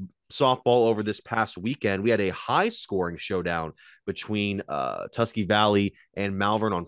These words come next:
Friday, in which the, uh, Trojans were able to beat the Hornets eleven to ten. Uh, the Trojans were down ten to seven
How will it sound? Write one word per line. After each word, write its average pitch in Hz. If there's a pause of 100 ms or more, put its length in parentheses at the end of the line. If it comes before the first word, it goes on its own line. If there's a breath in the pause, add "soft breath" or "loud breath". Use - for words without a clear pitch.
Friday, 107
in 90
which -
the, 90
uh, 76
Trojans 110
were 104
able 98
to 92
beat 107
the 110
Hornets 101
eleven 120 (360 soft breath)
to 92
ten. 82 (340 soft breath)
Uh, 90
the 90
Trojans 123
were 98
down 98
ten 151
to 117
seven 98